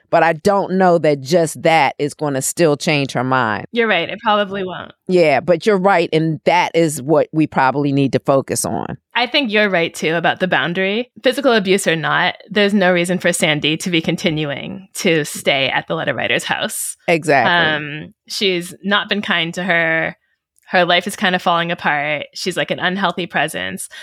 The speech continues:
Speaker 2: The letter writer has said, "I can barely keep plants alive."
Speaker 1: Right.
Speaker 2: That tells me she's feeling really overwhelmed
Speaker 1: Mm-hmm.
Speaker 2: by the responsibility for this woman. So I think the boundary is, you can't stay with me anymore unless you leave your abusive boyfriend,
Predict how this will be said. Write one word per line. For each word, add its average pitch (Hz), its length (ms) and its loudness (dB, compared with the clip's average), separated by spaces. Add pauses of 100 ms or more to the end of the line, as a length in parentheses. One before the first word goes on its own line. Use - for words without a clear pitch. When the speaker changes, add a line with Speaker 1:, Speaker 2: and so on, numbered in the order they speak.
Speaker 2:
The 214 100 2
letter 262 200 4
writer 233 260 4
has 170 180 -2
said, 196 200 2
"I 147 80 0
can 180 160 -4
barely 180 280 2
keep - 220 -6
plants 165 340 -6
alive." - 580 -8 (120)
Speaker 1:
Right. 208 280 4
Speaker 2:
That - 80 -10
tells 233 340 2
me 170 420 -4 (360)
she's 233 260 -6
feeling 196 300 2
really 175 200 4
overwhelmed 160 800 -4 (100)
Speaker 1:
Mm-hmm. 180 360 4
Speaker 2:
by 190 140 2
the 175 80 2
responsibility 160 760 -2
for 170 160 -10
this 160 180 -10
woman. 156 400 -10 (200)
So 233 120 0
I 220 80 4
think 254 220 0
the 226 80 2
boundary 175 440 2
is, 175 360 0 (320)
you 196 100 -2
can't 185 260 -2
stay 131 200 -2
with 160 160 -6
me 202 100 0
anymore 214 540 0 (120)
unless 190 800 -2 (220)
you 202 180 2
leave 175 220 2
your 156 140 2
abusive 139 340 -6
boyfriend, - 580 -10